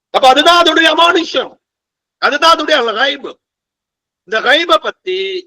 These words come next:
தாலிக லா ரைப், அதாவது அலிஃப் லாம் மீம் தாலிகல் கிதாப், அதாவது அந்த இடத்துல தான் கைப பத்தி அல்லாஹ் ஃபர்ஸ்ட் ஃபர்ஸ்ட் சொல்றான் குர்ஆன்ல. அலிஃப்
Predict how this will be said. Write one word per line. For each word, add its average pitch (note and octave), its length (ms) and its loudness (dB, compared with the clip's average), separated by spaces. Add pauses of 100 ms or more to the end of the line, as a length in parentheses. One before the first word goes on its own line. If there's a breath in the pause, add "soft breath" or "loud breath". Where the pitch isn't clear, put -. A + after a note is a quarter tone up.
(500)
தாலிக G#3 680 -2 (100)
லா F#3+ 120 0 (100)
ரைப், F#3+ 240 -10 (1600)
அதாவது G3+ 360 -2 (220)
அலிஃப் G3 320 -8
லாம் G3 320 -2
மீம் G3 340 -6 (180)
தாலிகல் F#3+ 500 -2
கிதாப், F#3+ 420 -6 (440)
அதாவது G#3 340 -4 (420)
அந்த E3 240 -4
இடத்துல G3+ 280 -4 (120)
தான் C#4 160 -4 (760)
கைப G#3 340 0
பத்தி G3 260 -8
அல்லாஹ் E3+ 220 -6
ஃபர்ஸ்ட் - 240 -14
ஃபர்ஸ்ட் - 220 -20
சொல்றான் F2+ 240 -18 (920)
குர்ஆன்ல. C3 280 -4 (960)
அலிஃப் D#3+ 260 -8